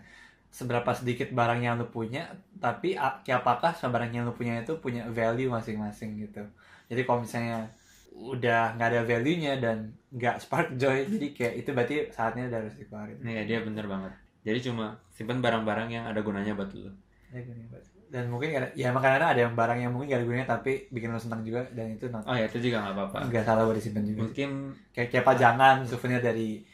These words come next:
Speaker 1: luar negeri, lu bisa jalan-jalan segala gitu.
Speaker 2: Iya, atau
Speaker 1: Kayak
Speaker 2: nggak
Speaker 1: nggak ada salahnya buat itu.
Speaker 2: Iya, atau nggak hal-hal sentimental atau penghargaan.
Speaker 1: Hmm. Hmm.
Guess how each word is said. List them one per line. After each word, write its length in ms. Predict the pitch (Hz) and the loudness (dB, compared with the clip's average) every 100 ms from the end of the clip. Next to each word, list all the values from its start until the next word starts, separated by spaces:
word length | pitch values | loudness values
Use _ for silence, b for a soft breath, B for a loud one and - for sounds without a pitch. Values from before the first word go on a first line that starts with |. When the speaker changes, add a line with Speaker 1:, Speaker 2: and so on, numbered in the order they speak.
| B B | B B
Speaker 1:
luar 160 | 113 110 | -6 -4
negeri, 320 | 120 131 123 | 0 2 2
lu 80 | 113 | 0
bisa 320 | 107 107 107 | -2 2 2
jalan-jalan 320 | 104 107 104 | 2 0 -2
segala 320 | 107 110 104 | -4 -4 -4
gitu. 240 | 104 104 117 | -4 -4 -4
Speaker 2:
Iya, 160 | 107 | -4
atau 160 | 104 120 | -4 -4
Speaker 1:
Kayak 40 | 127 | -4
Speaker 2:
nggak 80 | |
Speaker 1:
nggak 160 | 117 120 | -4 -4
ada 80 | 113 | -4
salahnya 240 | 107 104 | -6 -6
buat 160 | 107 104 | -8 -12
itu. 120 | - | -8
Speaker 2:
Iya, 160 | 113 110 | -2 -2
atau 140 | 104 110 | -2 -4
nggak 160 | 120 | -2
hal-hal 280 | 110 104 101 | -4 -4 -6
sentimental 680 | 101 101 101 101 98 98 98 98 98 | -6 -8 -6 -4 -4 -4 -4 -6 -8
atau 180 | 104 110 101 | -8 -8 -4
penghargaan. 680 | 104 104 98 98 98 98 98 98 | 0 0 0 0 -2 -4 -6 -6
Speaker 1:
Hmm. 320 | 139 135 127 | -6 -6 -6
Hmm. 220 | 117 | -8